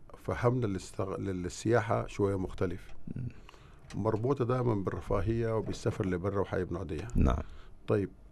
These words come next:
Speaker 1: الخواجات اللي انت ذكرتهم ديل هم بيجونا من برا لبلدنا هنا.
Speaker 2: نعم.
Speaker 1: وبيجوا بيشوفوا بلدنا.
Speaker 2: نعم.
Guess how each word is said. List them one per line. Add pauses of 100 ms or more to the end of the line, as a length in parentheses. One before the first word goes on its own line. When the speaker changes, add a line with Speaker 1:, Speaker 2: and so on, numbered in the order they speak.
Speaker 1:
الخواجات
اللي
انت
ذكرتهم
ديل
هم
بيجونا
من
برا (100)
لبلدنا
هنا.
Speaker 2:
نعم. (340)
Speaker 1:
وبيجوا
بيشوفوا
بلدنا. (440)
Speaker 2:
نعم.